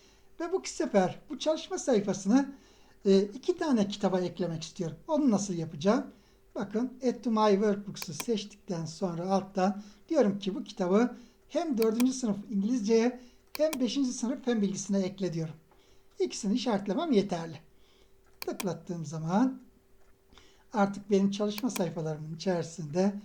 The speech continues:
hem dördüncü sınıfın içerisinde bakın hem de beşinci sınıf fen bilgisinin içerisine bunları yerleştirmiş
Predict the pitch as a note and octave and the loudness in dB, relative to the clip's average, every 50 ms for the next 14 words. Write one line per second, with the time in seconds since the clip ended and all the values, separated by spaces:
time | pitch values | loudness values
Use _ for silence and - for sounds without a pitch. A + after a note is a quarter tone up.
0 | - - - - - - _ - A#3+ A3 G#3+ F#3+ G3 F#3+ F3+ F3+ G3 G#3 G#3 G#3 | -14 -14 -14 -16 -16 -10 _ -2 -2 0 0 2 2 2 2 2 2 2 2 0
1 | - B3+ G3+ - F#3+ D#3 - - - - _ _ - - - - F3 E3+ E3+ E3 | -2 -2 -2 -2 -4 -6 -6 -8 -16 -20 _ _ -20 -14 -8 -6 -4 -4 -4 -4
2 | - A3+ G#3+ G#3 G3 G#3 G#3 G#3 G#3 - - - - _ _ _ _ - D#3 C#3 | -4 -2 0 4 4 4 4 2 0 -6 -12 -16 -20 _ _ _ _ -16 -16 -12
3 | - - E3+ F#3+ A#3+ - - - - - - - - - - - - - - - | -6 -2 0 0 0 -2 -4 -10 -18 -20 -20 -20 -20 -20 -20 -20 -20 -16 -16 -10
4 | - - A#3+ G#3 G3 F3 D#3+ E3+ F3 F#3+ G#3+ G#3 G#3 - - - - _ _ _ | -4 0 2 2 2 2 0 2 2 2 2 2 -2 -8 -14 -20 -20 _ _ _
5 | _ - A3 G#3 G3+ - B3 A3+ - G#3+ - F#3+ F3 D#3+ - - A3 A#3+ A3 G3 | _ 0 0 2 2 2 0 0 -2 -4 -6 -6 -8 -6 -6 -4 -4 -2 0 0
6 | F3+ E3 E3 - - - D#3+ E3 G#3 - - - G3 F3 D#3 - - - E3+ F#3 | 0 -2 -4 -8 -8 -8 -6 -6 -8 -6 -2 -2 0 0 -2 -4 -8 -2 2 2
7 | G#3 G#3+ G#3+ - - - - - _ - _ - A#3+ A3 G#3 F#3+ F3 D#3 F3+ G3+ | 4 2 2 -2 -8 -16 -20 -20 _ -18 _ -4 -2 0 2 2 2 4 6 6
8 | G#3 G#3 G#3 - - - - A3 G3+ F3+ E3 D#3+ D#3+ D#3+ D#3 - - F#3 D#3 D#3+ | 6 4 2 -4 -10 -6 -2 0 0 2 0 -2 -4 -4 -6 -6 -8 -8 -4 0
9 | F#3+ G3+ G3 G3+ - - | 0 0 0 -2 -8 -10